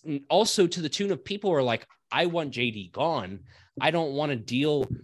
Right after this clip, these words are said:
with this guy who is a liability, quote unquote." And now he's performing well, and people just totally overlook it because, well, they're,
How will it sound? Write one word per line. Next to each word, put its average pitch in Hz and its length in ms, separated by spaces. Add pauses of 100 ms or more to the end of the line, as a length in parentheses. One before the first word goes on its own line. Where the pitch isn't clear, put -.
(100)
with 127 160
this 131 180
guy 139 280
who 127 280
is 117 380
a 123 280
liability, 127 680
quote 113 220
unquote." 92 400 (2000)
And 190 200
now 202 180
he's 196 160
performing 180 480
well, 208 220
and 160 180
people 202 300
just 147 200
totally 190 400
overlook 135 480
it - 120
because, 117 400 (420)
well, 160 160
they're, 151 240